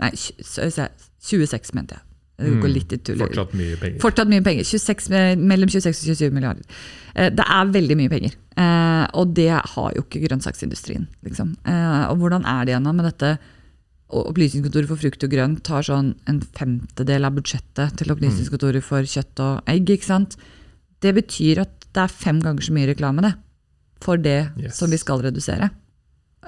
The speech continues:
Speaker 1: enn det vi bør spise mer av. Så hele greia handler om det der konseptet med å redusere tretti prosent innen tjue tjuefem.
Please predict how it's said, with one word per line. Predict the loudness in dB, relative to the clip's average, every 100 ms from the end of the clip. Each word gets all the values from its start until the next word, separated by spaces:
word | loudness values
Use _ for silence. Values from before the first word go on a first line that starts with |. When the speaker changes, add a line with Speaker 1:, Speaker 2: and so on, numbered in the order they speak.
| -2
Speaker 1:
enn | 2 2
det | 2 2
vi | 2
bør | 0 0
spise | -2 0
mer | 0 0
av. | -4 -10 -20 -20 _ _ _ _ _ -20 -4
Så | -2 0 -4 -20 _ _
hele | 2 4 4
greia | 4 4 4 4 4
handler | 4 4 2
om | 0 0
det | 2
der | 2 2 0 -2
konseptet | -2 -2 0 -6 -8 -4
med | -2 0
å | 0
redusere | 0 0 -2 -2 -2 0 -2
tretti | -2 -6 -4
prosent | -2 0 0
innen | 0 2 2
tjue | 2 0 0
tjuefem. | 0 4 4